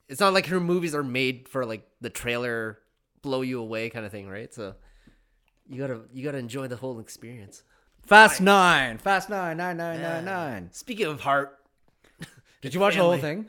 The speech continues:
Speaker 2: thing?
Speaker 1: <laughs> I did, yeah. Last night. So you wa-, you watched this in theaters, right?
Speaker 2: Fuck yeah.
Speaker 1: <laughs> All right, all right.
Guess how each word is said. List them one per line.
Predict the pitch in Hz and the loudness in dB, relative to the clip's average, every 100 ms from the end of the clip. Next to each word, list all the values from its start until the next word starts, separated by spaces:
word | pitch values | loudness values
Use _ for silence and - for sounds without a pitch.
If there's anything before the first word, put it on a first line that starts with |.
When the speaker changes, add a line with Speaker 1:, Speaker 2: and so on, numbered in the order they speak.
| _ | _
Speaker 2:
thing? | 151 - _ | -16 -16 _
Speaker 1:
<laughs> | _ _ - | _ _ -6
I | 139 | -2
did, | 247 | -4
yeah. | 120 180 - _ _ _ _ _ _ _ | -6 -12 -16 _ _ _ _ _ _ _
Last | 101 131 - | -8 -8 -6
night. | 175 123 - _ _ _ _ _ _ _ _ _ _ _ _ _ _ | -8 -8 -14 _ _ _ _ _ _ _ _ _ _ _ _ _ _
So | - 185 214 214 - _ _ _ _ _ _ _ _ _ _ _ _ _ | 4 4 4 0 -16 _ _ _ _ _ _ _ _ _ _ _ _ _
you | 160 214 | -6 4
wa-, | 208 208 151 | 4 4 -2
you | 156 | -2
watched | 190 170 | 2 2
this | 165 139 | -2 -10
in | 120 | -10
theaters, | 123 92 80 - | -10 -12 -14 -8
right? | 101 | -4
Speaker 2:
Fuck | 220 - | -4 -2
yeah. | 190 185 185 196 165 143 - | 0 2 4 4 2 -2 -10
Speaker 1:
<laughs> | _ | _
All | 131 | -10
right, | 131 160 170 - - _ | -8 -6 -6 -8 -20 _
all | 156 | -14
right. | 165 127 | -14 -16